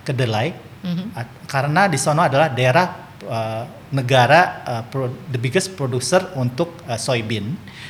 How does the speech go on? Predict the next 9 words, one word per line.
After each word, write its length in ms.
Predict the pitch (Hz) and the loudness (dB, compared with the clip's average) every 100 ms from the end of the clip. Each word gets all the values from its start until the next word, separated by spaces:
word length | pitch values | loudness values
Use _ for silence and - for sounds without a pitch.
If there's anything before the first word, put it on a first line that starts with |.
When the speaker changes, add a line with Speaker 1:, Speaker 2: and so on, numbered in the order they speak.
| - | -12
Speaker 2:
Oke. 240 | 95 170 117 | -10 0 4
Speaker 1:
Dan 240 | 190 170 | 4 4
dengan 160 | 139 135 | 0 0
sendirinya 400 | - 131 170 160 | 0 2 2 2
mengganggu 560 | 131 127 123 127 180 - - - - | 2 4 4 4 4 2 -4 -16 -12
soybean, 480 | - 139 117 151 180 - - - - - | -2 -2 2 2 2 -4 -16 -20 -10 -2
production 320 | 123 120 151 | 0 0 -2
soybean 320 | 135 123 123 | -2 -2 -2
oil. 240 | 120 107 | -2 -4